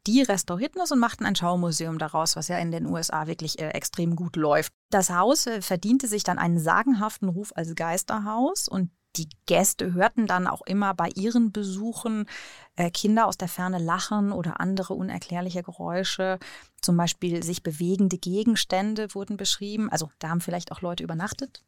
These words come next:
die das so sehen wollten, wie auch immer. Es gab diese Berichte. Und zweitausendvierzehn machte sich aufgrund dieses Rufes eine Gruppe von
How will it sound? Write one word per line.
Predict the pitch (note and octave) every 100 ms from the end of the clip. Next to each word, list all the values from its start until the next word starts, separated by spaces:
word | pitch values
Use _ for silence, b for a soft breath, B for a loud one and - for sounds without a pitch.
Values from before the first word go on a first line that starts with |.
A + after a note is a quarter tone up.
| -
die | A#3+
das | B3 - -
so | - - B3
sehen | A3+ A#3 G3+
wollten, | A3 D4 C4+
wie | F#3+
auch | E3+
immer. | A#3+ B3+
Es | A3+
gab | F3 E3+
diese | E3+ D#3
Berichte. | D#3+ G3 F#4 A#4 B B B B B B B
Und | G3 G3
zweitausendvierzehn | - G3 C4 B3+ G#3+ F3 - C#4 F#4 - - D3+ E3 A3
machte | A3+ -
sich | A3+ G#3+
aufgrund | F3 - G3 F#3+
dieses | B3 C4+ - F3+
Rufes | G#3+ D4 B3+
eine | G3+
Gruppe | F#3+ A#3+ C#4
von | - G#3+